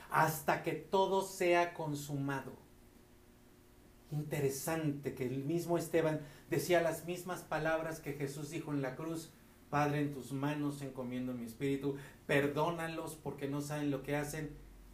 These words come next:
Y entonces empezó la persecución de la iglesia, que dentro del plan perfecto de Dios iba a ser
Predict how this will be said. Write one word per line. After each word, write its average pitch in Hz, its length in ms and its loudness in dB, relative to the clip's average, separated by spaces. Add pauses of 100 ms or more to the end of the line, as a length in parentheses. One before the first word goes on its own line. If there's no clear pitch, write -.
Y 147 180 -2
entonces - 960 0 (400)
empezó 123 720 -4 (500)
la 120 220 -2
persecución 120 800 -4 (400)
de 117 140 2
la 117 100 2
iglesia, 175 640 4 (340)
que 160 160 8
dentro 147 440 4
del 147 180 4
plan 185 420 8
perfecto 196 640 4
de 139 140 4
Dios 160 400 4 (840)
iba 156 240 8
a 147 40 8
ser 180 380 6